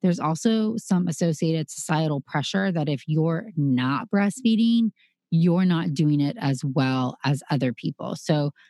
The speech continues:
as a physician, as somebody who's specializing in this, you know, mommy baby postpartum period, how do you counsel patients on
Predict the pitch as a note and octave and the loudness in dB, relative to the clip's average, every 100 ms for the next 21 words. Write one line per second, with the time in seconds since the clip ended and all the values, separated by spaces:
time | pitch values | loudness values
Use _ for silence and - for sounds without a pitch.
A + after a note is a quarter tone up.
0 | _ _ _ E3 E3 D#3+ E3 D#3+ G#3+ - | _ _ _ 0 2 2 0 2 2 2
1 | G3 F3+ - E3 D3+ D#3 D3 D#3+ D3+ - | 2 0 2 0 2 -2 0 0 -2 -4
2 | F3+ E3+ F3+ D#3+ D#3 D#3+ E3 E3 C#3+ C#3 | -2 0 0 0 0 0 0 0 0 -2
3 | - _ _ _ _ - A#3 D#3+ D3 D3+ | -6 _ _ _ _ 0 2 4 4 2
4 | D3+ D#3 C#3 D3 C#3 C#3 C3+ D#3 D3+ - | 2 2 2 0 2 0 0 0 -2 0
5 | D3 C3+ - C3+ C3 C#3 F3 - - _ | 2 2 0 0 0 0 -4 -10 -20 _
6 | - A3 A#3+ G3+ F#3+ E3 D3 C3+ C#3+ C3+ | 0 4 4 2 0 0 0 0 -4 -4
7 | C3 C3+ C3 C#3 - - C#3+ C#3 C3 C#3 | -2 0 2 0 -4 0 2 2 0 -2